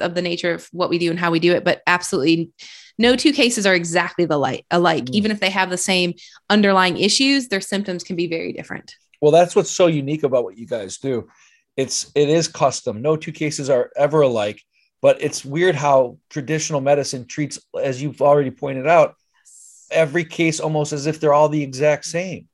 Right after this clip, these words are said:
Speaker 1: That's a really
Speaker 2: Like
Speaker 1: good point. I've never heard it said out loud like that. You're absolutely right. And it's terrible. <laughs> I don't know what else to say. <laughs>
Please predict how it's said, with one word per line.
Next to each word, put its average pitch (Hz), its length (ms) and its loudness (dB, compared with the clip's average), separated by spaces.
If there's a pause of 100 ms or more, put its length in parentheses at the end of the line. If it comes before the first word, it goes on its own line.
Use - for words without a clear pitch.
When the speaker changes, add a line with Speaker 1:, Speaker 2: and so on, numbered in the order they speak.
(460)
Speaker 1:
That's 202 200 -2
a 208 40 2
really 220 220 4
Speaker 2:
Like 214 120 0
Speaker 1:
good - 40 -12
point. 226 320 0
I've 196 140 0
never 202 260 4
heard 208 220 0
it 202 140 0
said 190 200 0
out 180 160 2
loud 185 240 2
like 170 200 -2
that. 160 220 0
You're 160 120 0
absolutely 175 480 0
right. 180 340 2
And 165 100 -2
it's - 220 -8
terrible. - 500 -2 (320)
<laughs> - 320 -10
I 359 80 4
don't - 120 2
know 254 100 6
what 233 100 4
else 214 180 4
to 233 60 -2
say. 196 460 0
<laughs> - 60 -4